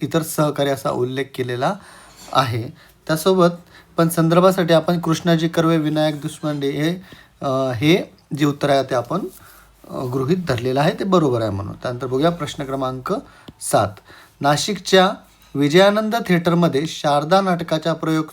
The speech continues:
चालू असताना जॅक्सनचा वध कोणी केला? ठीक आहे, आपण याला असं पण फिरव-, फिरवून प्रश्न विचारू शकतो. तर काय, तर नाशिकच्या विजयानंद थिएटरमध्ये शारदा नाटकाचा प्रयोग चालू असताना जॅक्सनचा वध कोणी केला? तर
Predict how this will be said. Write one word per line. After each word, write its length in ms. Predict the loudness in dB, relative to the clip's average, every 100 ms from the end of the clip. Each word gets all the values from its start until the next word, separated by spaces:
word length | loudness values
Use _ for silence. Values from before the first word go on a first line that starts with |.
| -2
चालू 240 | 0 2
असताना 440 | 0 -2 -4 -4 -6 -12 -20 _ -2
जॅक्सनचा 600 | 0 0 0 -2 -2 -2
वध 300 | 2 2 0 -6 -20 _ _
कोणी 280 | 2 4 6
केला? 300 | 2 -4 -8 -10 -12 -18 -20 _ _ _ -16
ठीक 140 | -8 -6
आहे, 100 | -6 -6
आपण 260 | -4 -4
याला 200 | -2 -2 -2
असं 180 | -2
पण 180 | 0 0
फिरव-, 280 | -2 -4 -6 -6
फिरवून 280 | -4 -4 -6
प्रश्न 280 | -8 -8
विचारू 380 | -10 -6 -4 -4 -6 -14 -20 -12 -6
शकतो. 300 | -4 -4 -8
तर 160 | -6
काय, 200 | -2 -2 -2
तर 40 |
नाशिकच्या 600 | -4 -4 -2 -6 0 2
विजयानंद 580 | 2 0 0 0 0 0 0
थिएटरमध्ये 640 | -2 -2 -4 -4 -2 -2 -4 -8 -20 -20 -6
शारदा 400 | 0 2 4 4
नाटकाचा 720 | 4 2 -2 -4 -4 0 0 0
प्रयोग 380 | -4 -2 -2 -4 0
चालू 240 | 0 0
असताना 640 | -2 0 0 0 0 0 -2 -6 -20 -20 -20 _ -4
जॅक्सनचा 500 | -4 -4 -4 -2 -2
वध 320 | -2 -4 -4 -10 -2
कोणी 280 | 0 0
केला? 320 | -2 0 0 -2
तर 380 | -4 -2 -2